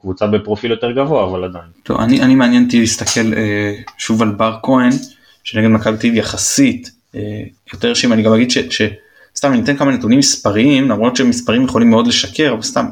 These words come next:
Speaker 2: שישה איומים למסגרת, כן? מ-, מתוך, אה, שישה איומים, סליחה, לשער, אף אחד לא למסגרת, אבל שישה איומים לשער מתוך אחד עשר, כאילו, של הקבוצה, זאת אומרת, יותר מחצי מסך האיומים. אה, אה, ס-,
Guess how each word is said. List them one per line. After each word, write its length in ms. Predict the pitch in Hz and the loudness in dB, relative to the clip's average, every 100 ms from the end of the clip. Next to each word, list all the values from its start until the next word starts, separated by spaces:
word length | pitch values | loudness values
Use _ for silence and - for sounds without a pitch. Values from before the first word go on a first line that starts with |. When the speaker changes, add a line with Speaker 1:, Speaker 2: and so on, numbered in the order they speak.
| - | -4
Speaker 2:
שישה 320 | - - 147 | -2 0 2
איומים 340 | 147 123 123 | 4 4 4
למסגרת, 580 | 117 107 - 107 101 110 - _ | 4 2 0 0 0 -2 -8 _
כן? 180 | - 127 127 - _ _ - | -2 -2 -4 -14 _ _ -4
מ-, 240 | 98 107 | 0 2
מתוך, 460 | 104 95 - - - 120 | 0 0 -4 -4 -4 0
אה, 80 | 113 | 0
שישה 260 | - - | 0 0
איומים, 140 | 135 127 | 2 0
סליחה, 340 | - 107 127 | 0 -2 0
לשער, 460 | 110 - 113 107 104 - 107 | -2 0 0 0 -4 -8 -10
אף 100 | - | -6
אחד 180 | 113 | -4
לא 80 | 107 | -2
למסגרת, 340 | 104 104 110 104 | -2 0 -2 0
אבל 120 | 104 - - _ | -4 -6 -20 _
שישה 220 | - - | -4 0
איומים 260 | 123 123 120 | 2 4 4
לשער 220 | 113 120 | 2 0
מתוך 260 | 117 117 113 | 0 0 -2
אחד 240 | 107 117 | -2 -2
עשר, 180 | 117 110 | -2 -4
כאילו, 480 | 104 110 110 110 101 | -4 0 2 2 0
של 160 | - | -4
הקבוצה, 360 | 110 117 107 135 | -2 0 0 0
זאת 120 | - | -2
אומרת, 140 | 101 - | -12 -16
יותר 220 | - 123 117 107 - - - - | -4 -2 0 -2 -4 -12 -20 -6
מחצי 280 | - 120 123 | -4 -2 0
מסך 340 | 107 117 - | 0 -2 -2
האיומים. 380 | 113 110 110 95 95 _ - | 0 2 2 0 -6 _ -2
אה, 440 | 110 110 110 107 110 110 110 - _ _ - 110 | 0 2 4 4 4 4 0 -10 _ _ -4 0
אה, 520 | 107 - - 113 113 | 2 2 2 2 2
ס-, 300 | 107 - - | -2 -8 -16